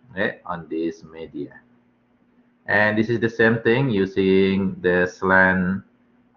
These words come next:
agar media. You see, this is the white one, this is bacteria, this is another one, yellow bacteria, this is another color bacteria. So this actually three different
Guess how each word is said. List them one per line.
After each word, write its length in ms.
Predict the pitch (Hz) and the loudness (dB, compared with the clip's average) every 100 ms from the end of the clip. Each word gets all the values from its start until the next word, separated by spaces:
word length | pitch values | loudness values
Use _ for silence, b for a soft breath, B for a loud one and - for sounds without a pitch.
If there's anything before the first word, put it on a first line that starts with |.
| - | -6
agar 400 | 90 90 92 90 | -6 -2 -2 0
media. 640 | 90 98 98 95 98 98 | -2 -2 0 2 2 2
You 140 | 92 92 | 0 -2
see, 160 | 98 | -4
this 200 | 90 90 | -6 -6
is 220 | 87 - | -6 -10
the 240 | - - 71 - | -20 -18 -18 -4
white 360 | 92 107 101 | 0 0 -2
one, 1000 | 98 101 101 98 98 98 98 95 98 104 - | -2 0 2 4 2 2 0 -2 -4 -8 -14
this 180 | 90 | -12
is 140 | 80 - | -12 -14
bacteria, 920 | _ - _ 95 92 92 92 90 85 | _ -20 _ -4 -2 0 2 0 0
this 200 | 90 - | -6 -14
is 160 | - - | -18 -20
another 480 | 76 85 87 85 85 | -10 -8 -6 -6 -4
one, 280 | 85 82 | -6 -8
yellow 440 | 82 85 85 85 82 | -6 -4 -2 -2 -2
bacteria, 880 | 82 - 82 80 82 80 80 82 - B B _ | -6 -6 -8 -6 -4 -2 0 -2 -6 B B _
this 120 | 76 | -16
is 140 | 76 82 | -14 -12
another 400 | 78 80 82 - | -8 -6 -6 -10
color 580 | - 80 80 80 80 78 | -6 -4 -2 -2 -4 -8
bacteria. 640 | - - 82 82 82 82 | -12 -12 -6 -2 -2 -2
So 240 | - 147 | 0 0
this 520 | 127 110 139 147 151 _ b b _ | 0 0 2 0 -4 _ b b _
actually 880 | 104 117 - 107 101 101 107 - - _ _ _ _ | -2 -2 0 0 2 2 2 -2 -4 _ _ _ _
three 520 | - 143 135 117 139 120 95 | 0 2 4 2 -2 -8 -4
different 800 | 113 113 110 98 101 98 98 | 2 2 2 2 2 2 -2